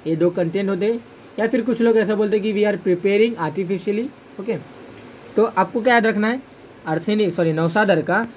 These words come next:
ammonium chloride formula होता है, ये white in color के होते हैं। ओके, इनके तीन source होते हैं, artificial, plant source और वहाँ पे हम वहाँ पे animal source से भी gain कर सकते हैं। ओके, ये देखिए इनके टैबलेट से बने हुए हैं, जिन्हें हम क्या बोलते हैं, नौसादर बोलते हैं।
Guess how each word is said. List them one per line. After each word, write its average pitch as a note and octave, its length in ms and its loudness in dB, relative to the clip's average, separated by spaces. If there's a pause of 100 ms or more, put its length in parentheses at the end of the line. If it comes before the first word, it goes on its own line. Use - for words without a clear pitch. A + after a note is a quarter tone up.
(220)
ammonium G3 400 2
chloride F3+ 320 0
formula E3 420 2
होता G3+ 180 2
है, B3 140 -4 (180)
ये F3 140 0
white D#3 280 0
in F#3+ 120 -4
color F#3+ 220 2
के G3+ 100 0
होते G3 220 0
हैं। A#3 220 -4 (260)
ओके, F3+ 140 -2
इनके F3 300 0
तीन F#3+ 280 0
source F#3+ 240 -2
होते G3 180 -2
हैं, A#3 120 -2
artificial, F3+ 640 -4 (260)
plant D#3+ 280 -2
source G#3+ 280 -2 (100)
और B3 100 0
वहाँ - 640 -12
पे A#3+ 160 0 (400)
हम E3 100 0
वहाँ E3+ 120 2
पे A3 220 -2
animal F3+ 240 2
source F3+ 240 -2
से G3 80 0
भी G#3+ 120 0
gain B3 220 2
कर B3+ 120 4
सकते E3+ 280 -4
हैं। B2 200 -12
ओके, G#3+ 140 -8 (1200)
ये F3 60 6
देखिए F#3 180 2
इनके F#3+ 160 0
टैबलेट E3+ 360 2
से G3 120 0
बने F#3+ 200 2
हुए G3+ 180 0
हैं, B3+ 100 -2 (540)
जिन्हें E3+ 160 0
हम F3+ 60 -2
क्या F3+ 120 2
बोलते E3+ 180 2
हैं, G3+ 80 0
नौसादर D#3+ 420 2
बोलते C3 280 -2
हैं। A#2+ 140 -12